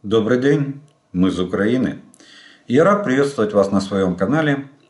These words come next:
И, как обычно, мы с вами начинаем обзор оперативной обстановки за прошедшие сутки. А сегодня у нас на календаре двадцать седьмое февраля. И, как обычно, мы начинаем с ночи, с тех событий, которые произошли сегодня ночью.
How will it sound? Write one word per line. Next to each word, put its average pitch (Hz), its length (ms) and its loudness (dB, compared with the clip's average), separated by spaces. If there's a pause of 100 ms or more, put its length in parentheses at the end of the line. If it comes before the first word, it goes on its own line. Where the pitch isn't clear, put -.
(200)
И, 180 100 -4
как 139 160 -2
обычно, 131 420 0
мы 98 140 4
с - 100 -4
вами 117 240 2
начинаем 95 640 -2
обзор 95 380 0
оперативной 87 640 -2
обстановки 110 520 0
за 110 360 0
прошедшие 85 840 -4 (100)
сутки. - 600 -12 (800)
А 117 80 -4
сегодня 180 320 4
у 151 60 6
нас 151 200 4
на 147 140 0
календаре 107 540 4
двадцать 113 580 0
седьмое 92 600 0 (280)
февраля. 90 600 -4 (920)
И, 120 380 2 (200)
как 143 140 -2
обычно, 143 340 4
мы 127 120 6
начинаем 123 420 0
с - 140 -10
ночи, 101 420 0 (320)
с - 140 -16
тех 120 200 -2
событий, 143 440 -4
которые 101 380 -4
произошли 98 580 -4
сегодня 92 440 -4
ночью. 117 580 0